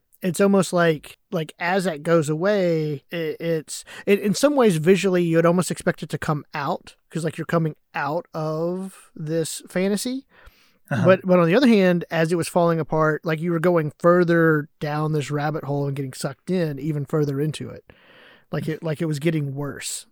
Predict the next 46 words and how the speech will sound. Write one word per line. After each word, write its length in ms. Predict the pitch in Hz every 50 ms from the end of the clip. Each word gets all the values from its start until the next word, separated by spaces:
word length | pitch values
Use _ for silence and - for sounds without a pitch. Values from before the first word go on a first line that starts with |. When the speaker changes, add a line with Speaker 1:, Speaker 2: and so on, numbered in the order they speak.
| _
Speaker 1:
you 140 | - 185 156
know? 260 | 143 123 107 151 - _ -
Speaker 2:
Mm-hmm. 500 | 143 113 123 120 117 - _ - - 170
Speaker 1:
Um, 380 | 170 160 151 143 143 147 147
so 120 | - - 160
yeah, 180 | 180 190 156 -
so, 140 | - 175
like, 120 | 165 165 160
I'm 120 | 185 175
completely, 880 | - 151 151 - _ - 202 202 196 - 160 156 151 139 127 120 139 _ _ _ _ _ _ _ -
I, 140 | 214 202 - -
I 80 | 208 196
don't 80 | 196 190
know 60 | 185
the 60 | 180
word 120 | 175 175 170
I'm 80 | 170
looking 160 | 190 226 233 185
for. 160 | 143 143 -
I'm 120 | 175 180
just, 120 | 170 175 190
I'm 200 | 185 185 180 -
completely 500 | 170 160 - - - 202 214 190 196 175
fascinated 640 | - 165 160 160 156 - 180 165 160 156 147 139
with, 420 | 143 160 156 151 151 147 143 - - _ _ _ _ _ -
well, 180 | 220 233 - -
I 40 | 240
mean, 120 | 233 240 208
sp-, 240 | - - - - - _ _ _ _ _ _ _ _ _ _ _ -
I 40 | 202
get, 180 | 220 226 - _ _ _ _ _ -
spoiler 640 | - - - - - 262 277 294 294 277 277 254
for 120 | - 226 202
everybody, 840 | 196 185 180 190 170 170 170 170 170 170 160 160 156 135 - _ _ _ 339 - _ _ _ _ _ _ _ -
we're 140 | 214 170 156
speculating 680 | - - - 214 196 - - 202 180 175 175 170 165 160
on 60 | 160
a 80 | 156
lot 160 | 156 156 156 151
of 60 | 147
these 160 | 147 143 -
things, 420 | 160 151 143 143 135 135 - - _ _ - _ _ -
but 120 | 190 180
we 100 | 196 208
know 120 | 220 240
Wanda 640 | 220 175 165 160 175 202 214 202 165 151 151 170 170